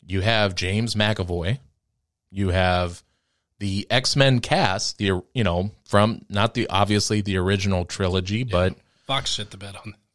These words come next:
Speaker 2: on the X-Men
Speaker 1: I mean,
Speaker 2: thing.
Speaker 1: it's not bad
Speaker 2: <laughs> It's not
Speaker 1: casting.
Speaker 2: bad, but I mean, it's,
Speaker 1: Obviously,
Speaker 2: there's a
Speaker 1: you know,
Speaker 2: lot of bouncing around and a lot <laughs>
Speaker 1: But yeah, I mean, each, each movie, Bryan Singer didn't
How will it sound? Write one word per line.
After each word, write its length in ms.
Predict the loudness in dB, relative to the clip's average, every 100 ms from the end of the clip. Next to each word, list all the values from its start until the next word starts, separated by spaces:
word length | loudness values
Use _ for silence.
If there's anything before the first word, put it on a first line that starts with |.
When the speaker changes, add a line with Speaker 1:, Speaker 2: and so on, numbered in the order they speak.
| _
Speaker 2:
on 220 | -20 -20 -20 _ _
the 80 | -20 -20
X-Men 40 | -2
Speaker 1:
I 80 | 4
mean, 200 | 6 4
Speaker 2:
thing. 100 | 2 -6 -4
Speaker 1:
it's 260 | -2 0 4
not 340 | 4 4 2 -4 -14 -16 -12 -4
bad 500 | 2 4 4 2 0 -4
Speaker 2:
<laughs> 60 |
It's 160 | -4 2
not 180 | 4 6
Speaker 1:
casting. 380 | 4 2 2
Speaker 2:
bad, 340 | 2 2 0 0
but 200 | 0 0
I 280 | -2 -2 0
mean, 500 | 2 2 2 -4 -6
it's, 220 | -2 2
Speaker 1:
Obviously, 580 | 6 6 6 6 6 6
Speaker 2:
there's 240 | 4 2
a 40 | 6
Speaker 1:
you 40 |
know, 60 | 6
Speaker 2:
lot 100 | 6
of 100 | 4
bouncing 360 | 2 2 2
around 680 | 2 4 4 4 4 2 2
and 140 | 0 -2
a 100 | -2
lot 500 | -2 0 -4 -4 -10
<laughs> 480 | _ _ _ _ _
Speaker 1:
But 280 | -2 -2 0 -10 0
yeah, 280 | 4 6 6
I 140 | 6
mean, 200 | 6 6
each, 360 | 6 4 2 -4 _ _ _
each 300 | 2 4 4
movie, 360 | 6 6 4 -2 -8 _ _ _ _
Bryan 340 | 4 6 6
Singer 360 | 6 6 6 6
didn't 580 | 6 2 4 4 4